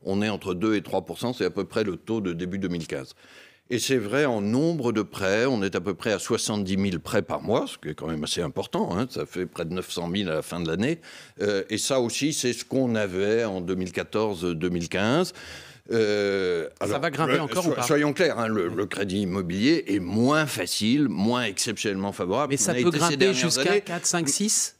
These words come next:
Speaker 2: par exemple ?
Speaker 1: Euh, je, nous,
Speaker 2: Rien n'est
Speaker 1: nous,
Speaker 2: impossible.
Speaker 1: nous, nous verrons jusqu'où ça peut aller. Je note juste qu'en France,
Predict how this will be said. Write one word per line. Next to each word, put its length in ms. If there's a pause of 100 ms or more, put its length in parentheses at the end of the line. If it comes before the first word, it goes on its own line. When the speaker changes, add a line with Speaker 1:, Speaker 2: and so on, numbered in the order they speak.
Speaker 2:
par 140
exemple ? 360 (380)
Speaker 1:
Euh, 800
je, 280
nous, 800
Speaker 2:
Rien 200
n'est 100
Speaker 1:
nous, 80
Speaker 2:
impossible. 320
Speaker 1:
nous, 60
nous 100
verrons 320
jusqu'où 320
ça 160
peut 160
aller. 300 (680)
Je 180
note 260
juste 420
qu'en 400
France, 540